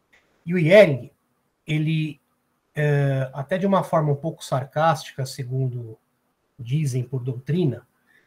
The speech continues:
ele respondeu às ponderações do Savigny a respeito do tema, dizendo o seguinte: "Olha, de fato, você explica, ah, ah, a, a posse em termos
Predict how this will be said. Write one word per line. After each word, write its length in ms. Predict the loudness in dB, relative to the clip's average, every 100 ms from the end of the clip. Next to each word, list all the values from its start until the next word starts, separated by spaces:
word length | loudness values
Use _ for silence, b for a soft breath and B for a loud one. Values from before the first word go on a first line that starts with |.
| _
ele 120 | -2 0
respondeu 680 | 0 0 2 4 4 4
às 600 | 4 0 -4 -12 -12 -16 _ -4
ponderações 640 | 0 2 2 0 -2 -4
do 60 | -4
Savigny 320 | -6 -4 -4
a 20 |
respeito 300 | -6 -8 -10
do 60 | -10
tema, 280 | -4 0 0
dizendo 200 | 0 -2
o 40 |
seguinte: 480 | -4 -4 -2 0 2
"Olha, 320 | 4 2 -6 _ _ _ _ _ _ _ -4
de 100 | -2
fato, 400 | 6 6 6 2
você 240 | 0 0
explica, 800 | -2 -2 -2 -2 4 6 8 6
ah, 420 | 2 4 4 4 2
ah, 600 | 0 0 -2 -4 -6 -10 _ _ _ _ _ _ _ _ -6
a, 300 | -4 0 -2
a 40 |
posse 440 | 2 4 4 4
em 80 | -2
termos 680 | 0 2 4 2 0 -8 -18